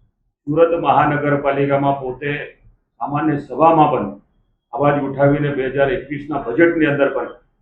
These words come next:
એ જોગવાઈ કરવા માટે, "ભાઈ, તમે અહીંયા બ્રિજ બનાવો." બ્રિજ બનાવવા માટે હું સતત મતલબ, અ, રજૂઆત કરતો આવ્યો,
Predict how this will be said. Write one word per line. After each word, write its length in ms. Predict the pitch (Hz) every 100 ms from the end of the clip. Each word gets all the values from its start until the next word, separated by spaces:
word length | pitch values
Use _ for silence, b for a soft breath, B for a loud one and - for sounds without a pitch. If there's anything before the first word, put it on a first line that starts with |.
| _ _ 131
એ 60 |
જોગવાઈ 400 | 120 127 131 147
કરવા 220 | 143 143
માટે, 280 | 139 131 151 151 -
"ભાઈ, 160 | 135 131
તમે 300 | 127 143 139
અહીંયા 300 | 123 135 -
બ્રિજ 240 | 135 156 123
બનાવો." 520 | 123 101 - _ - - _ _ _ _ -
બ્રિજ 220 | 170 170
બનાવવા 280 | 160 160 160
માટે 240 | 156 160
હું 240 | 160 156 139
સતત 360 | 127 156 151
મતલબ, 680 | 139 139 147 143 - 123 120
અ, 300 | 117 110 107 - - - _ _ _ _ _ _ _ -
રજૂઆત 400 | 139 170 170 165
કરતો 240 | 156 156
આવ્યો, 300 | 156 156 160